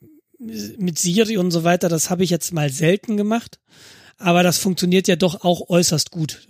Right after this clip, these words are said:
wenn du dir diesem Siri was diktierst und dann fällt eine Textnachricht raus. Das funktioniert, äh,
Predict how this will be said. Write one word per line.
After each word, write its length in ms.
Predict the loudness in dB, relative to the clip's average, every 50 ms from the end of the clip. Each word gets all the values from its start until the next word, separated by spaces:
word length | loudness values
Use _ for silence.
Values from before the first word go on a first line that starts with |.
| -14
wenn 200 | -6 -4 -4 -2
du 120 | 0 -2 0
dir 420 | 2 2 2 4 4 2 2 0
diesem 320 | -2 -4 -6 -4 -4 -4 -4
Siri 400 | -2 0 2 2 2 2 0 0
was 160 | 0 -2 -2
diktierst 540 | -4 -8 -4 -2 2 2 2 2 2 0 -4
und 100 | -4 -4
dann 100 | -2 -2
fällt 320 | -2 -2 -2 -2 -2 -2
eine 80 | -4 -4
Textnachricht 640 | -4 -2 -2 -2 -4 -4 -8 -10 -12 -12 -12 -12
raus. 220 | -14 -10 -12 -12 -12 -12 -18 -20 -20 -20 -12
Das 180 | -6 -4 -2 -2
funktioniert, 580 | -2 -4 -4 -4 -2 2 2 2 2 0 -2
äh, 40 | -8